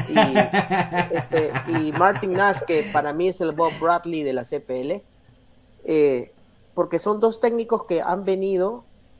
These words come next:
Speaker 1: trabajando en, en, en, en un equipo que tiene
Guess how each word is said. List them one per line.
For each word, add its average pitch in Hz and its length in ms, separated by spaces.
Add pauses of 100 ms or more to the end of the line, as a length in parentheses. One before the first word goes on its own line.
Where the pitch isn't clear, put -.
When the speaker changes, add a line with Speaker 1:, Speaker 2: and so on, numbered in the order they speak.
(180)
Speaker 1:
trabajando 180 720
en, 156 220
en, 151 420
en, 156 300
en 170 120
un 175 140
equipo 190 400
que 160 100
tiene 160 460